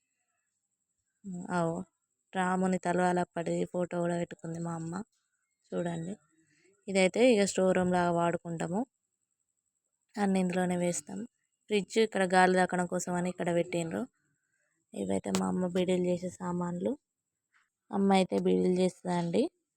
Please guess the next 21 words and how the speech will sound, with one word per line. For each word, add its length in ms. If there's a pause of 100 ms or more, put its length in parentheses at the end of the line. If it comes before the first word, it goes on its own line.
(720)
అదే 260
పని, 460 (240)
చేను 180
పనులకు 380
వెళ్తది. 400 (800)
ఇక 180 (920)
వాషింగ్ 520
ఏరియా 500 (520)
బయటికి 360
వెళ్ళలేదు 540
పాతకాలంలో 720
అరుగంచుల్లాగా. 960 (800)
ఇదేమో 680
ఇక 140
వెనక 360
సైడ్ 280
డోరు, 380 (360)
డోర్ 220
తీస్తే 360
రోడ్డే 340
ఉంటది. 400